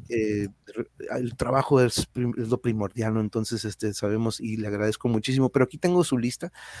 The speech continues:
Pero empezamos, vámonos con,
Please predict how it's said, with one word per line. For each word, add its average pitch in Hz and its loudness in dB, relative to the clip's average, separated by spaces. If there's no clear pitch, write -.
Pero 147 10
empezamos, 185 -4
vámonos 165 -4
con, 135 -4